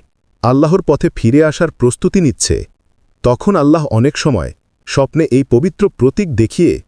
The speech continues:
তাকে জাগিয়ে তোলেন। রাসূলুল্লাহ সাল্লাল্লাহু আলাইহি ওয়াসাল্লাম বলেছেন, "তোমরা সাদা পোশাক পরিধান করো, এটি সবচেয়ে পবিত্র ও সুন্দর পোশাক।" আবু দাউদ। অতএব স্বপ্নে সাদা পোশাক দেখা মানে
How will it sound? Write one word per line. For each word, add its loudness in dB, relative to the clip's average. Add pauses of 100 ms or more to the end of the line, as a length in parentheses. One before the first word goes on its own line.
(360)
তাকে 0
জাগিয়ে 0
তোলেন। -4 (540)
রাসূলুল্লাহ 2
সাল্লাল্লাহু 2
আলাইহি 2
ওয়াসাল্লাম 2
বলেছেন, 0 (580)
"তোমরা 2
সাদা -2
পোশাক -2
পরিধান 2
করো, -4 (920)
এটি 2
সবচেয়ে -2
পবিত্র 0 (400)
ও 2
সুন্দর 0
পোশাক।" -6 (520)
আবু 2
দাউদ। -2 (560)
অতএব 0 (400)
স্বপ্নে 0
সাদা 2
পোশাক 0
দেখা -2
মানে -2